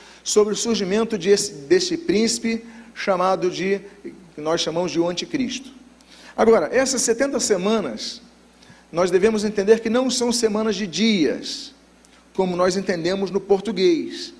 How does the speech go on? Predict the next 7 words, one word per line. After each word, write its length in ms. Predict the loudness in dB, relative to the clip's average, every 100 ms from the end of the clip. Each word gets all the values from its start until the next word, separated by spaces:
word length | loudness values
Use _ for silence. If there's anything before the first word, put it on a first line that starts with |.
| -20 -20 _ -20 -20 -18
mas 280 | 0 2 2
são 160 | 0 0
semanas 640 | 2 0 0 0 0 -2
de 260 | -2 -2 2
anos. 840 | 4 4 2 -4 -6 -8 -10 -14 -20 _ -20 -20 -20 -12 -4
Vamos 240 | 0 0
compreender 800 | 2 2 2 2 4 4 0 -8